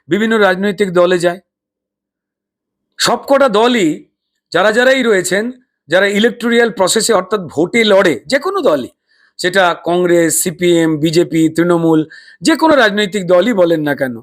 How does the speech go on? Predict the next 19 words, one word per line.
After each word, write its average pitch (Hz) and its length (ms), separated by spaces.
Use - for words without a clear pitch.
আইএসএফ, 156 500
যারা 269 200
যারাই 135 340
রয়েছে 117 360
আর 107 60
কি, - 80
তাদের 262 280
মধ্যেও 269 300
সেই 262 160
ভালো 202 280
মন্দ 247 360
খারাপ 196 320
মানুষ 202 340
সব 165 180
জায়গায় 180 320
রয়েছে, 190 220
কারণ 220 260
ছাঁকনি 165 420
তো 220 220